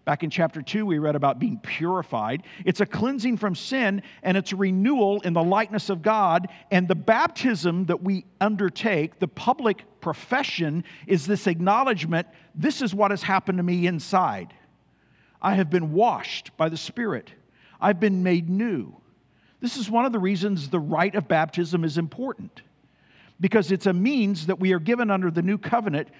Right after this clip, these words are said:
to give verbal and visible expression to what has happened internally. So when Paul uses the term, he doesn't use the term baptism here, but he uses washing.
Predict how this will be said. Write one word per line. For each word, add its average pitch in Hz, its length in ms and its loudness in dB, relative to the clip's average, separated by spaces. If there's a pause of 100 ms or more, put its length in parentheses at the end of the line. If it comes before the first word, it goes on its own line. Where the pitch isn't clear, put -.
(280)
to 190 160 0 (160)
give 180 160 2
verbal 220 640 0 (220)
and 165 160 0
visible 240 800 -2
expression 170 880 -4 (260)
to 202 100 0
what 196 200 2
has 202 160 0
happened 196 400 0
internally. 190 920 -2 (300)
So 202 140 2
when 202 180 0
Paul 262 260 0
uses 233 400 -2
the 240 100 -2
term, 165 280 -2 (320)
he 175 100 2
doesn't 262 260 0
use 277 180 -6
the 294 100 -4
term 254 180 -2
baptism 170 540 -2
here, 98 260 -8 (460)
but 220 100 4
he 220 60 4
uses 220 400 0
washing. 196 600 -4